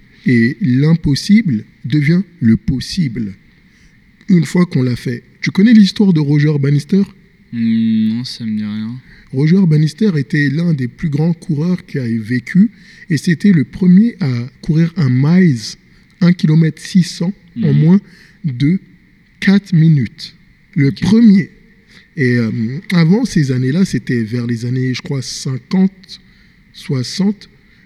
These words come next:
Speaker 1: tout le monde disait que c'était impossible. Il y a même la communauté des scientifiques qui s'étaient réunis, qui ont dit, « C'est pas possible qu'un être humain court un miles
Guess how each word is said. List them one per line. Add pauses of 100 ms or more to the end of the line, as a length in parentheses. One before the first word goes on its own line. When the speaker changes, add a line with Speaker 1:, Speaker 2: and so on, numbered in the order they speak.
(460)
Speaker 1:
tout
le
monde
disait
que
c'était
impossible.
Il
y
a
même
la
communauté
des
scientifiques
qui
s'étaient
réunis, (300)
qui
ont
dit, «
C'est
pas
possible (240)
qu'un
être
humain (960)
court (360)
un
miles